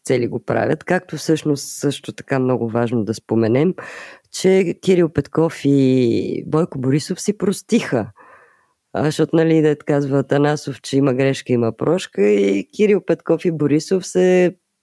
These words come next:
гушнаха и се прегърнаха и си оттеглиха исковете един срещу друг за клевета и обида. Единия Борисов казваше за Кирил Петков и за Асен Василев, че са взимали комисионни от продажба на газ на много високи цени.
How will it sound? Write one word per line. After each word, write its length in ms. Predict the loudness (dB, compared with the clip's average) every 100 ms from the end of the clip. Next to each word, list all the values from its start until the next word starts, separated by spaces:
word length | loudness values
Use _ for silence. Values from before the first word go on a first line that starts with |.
| -10
гушнаха 540 | 2 2 2 -2 0
и 60 | -2
се 140 | -2
прегърнаха 580 | -4 -2 0 0 0 0
и 40 | -2
си 180 | 0
оттеглиха 520 | -2 0 0 0 0 -2
исковете 560 | -2 -8 -4 -2 0
един 220 | 2 0
срещу 380 | -2 -6 -8 -8
друг 220 | -4 -2
за 120 | -2 -2
клевета 500 | 0 0 0 0 0
и 60 |
обида. 380 | 0 -2 -4 -6 -12 -18 -18 -16 -2
Единия 880 | -2 2 4 6 4 4 0 -4 -8 -6
Борисов 520 | 0 2 2 -2 -10 -2
казваше 540 | -2 -2 -6 -4 -6
за 300 | -2 -2 -2
Кирил 300 | -2 0 0
Петков 560 | -2 -8 -4 -4 -4 -4
и 100 | -6
за 460 | -2 0 0 0 -4 -14 -20 _ _ -6
Асен 320 | -4 0 0
Василев, 440 | 0 0 0 0 -2
че 120 | -6
са 160 | -4 -2
взимали 360 | 2 2 0
комисионни 640 | 0 0 0 0 0 2 0
от 120 | -2
продажба 500 | -4 -2 -2 -2 -2
на 120 | 0
газ 320 | -2 -4 -4
на 360 | -4 -2 -2 -4
много 260 | -2 -4
високи 400 | -6 -8 -12 -12 -16
цени. 360 | -4 -2 -2